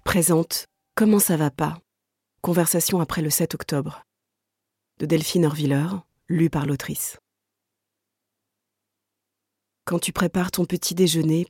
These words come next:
pense aux autres. N'oublie pas la graine pour la colombe.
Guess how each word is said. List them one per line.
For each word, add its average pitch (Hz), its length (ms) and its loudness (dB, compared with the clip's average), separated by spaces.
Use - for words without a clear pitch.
pense 185 300 -2
aux 175 140 -2
autres. - 340 -6
N'oublie 165 280 0
pas 175 120 0
la 151 100 2
graine 139 300 -2
pour 143 140 -6
la 139 80 -2
colombe. 135 420 -2